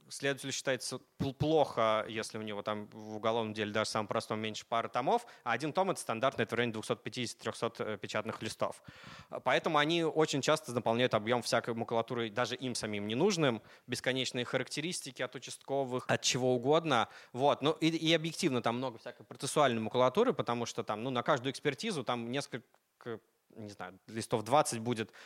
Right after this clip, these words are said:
там, постановление о назначении судебной экспертизы, постановление об ознакомлении всех обвиняемых с этой экспертизой, об ознакомлении с её результатами, и вот это вот бла-бла-бла-бла-бла, этого всего очень много. И,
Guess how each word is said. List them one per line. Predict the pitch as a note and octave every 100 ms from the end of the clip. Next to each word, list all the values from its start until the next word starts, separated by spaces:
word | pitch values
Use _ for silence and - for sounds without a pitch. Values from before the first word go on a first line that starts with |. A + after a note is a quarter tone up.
| -
там, | - F#2
постановление | A2+ - A#2+ B2+ B2 A#2+
о |
назначении | A#2 A#2+ A2+ C3+ B2
судебной | A#2 A#2 A#2 A2+ A2+
экспертизы, | A2 - A#2 - A2+ A2 A2
постановление | - - A2 A#2 A2+
об | G#2+
ознакомлении | G#2 G#2 A2+ A2+ B2 A2+
всех | G#2+ - A2
обвиняемых | A#2 G2+ G#2+ A2+ A#2+ A2 G#2+
с | -
этой | G#2
экспертизой, | A2 - G#2+ - A2 G#2 A2 - -
об | A2 A2+
ознакомлении | A#2+ A#2+ A#2+ C3+ C3
с | -
её | C3
результатами, | B2 C#3 B2+ A2 A#2+ A2+ A2+ A2 - -
и | B2+
вот | B2+
это | E3
вот | C3
бла-бла-бла-бла-бла, | A#2+ D3 C3 B2+ B2+ B2 A#2 A#2+ G#3+ -
этого | F#3 F#3+
всего | D3+ D#3+ F#3
очень | F3+ D#3
много. | D3 A2 G2+
И, | B2 C3 C3+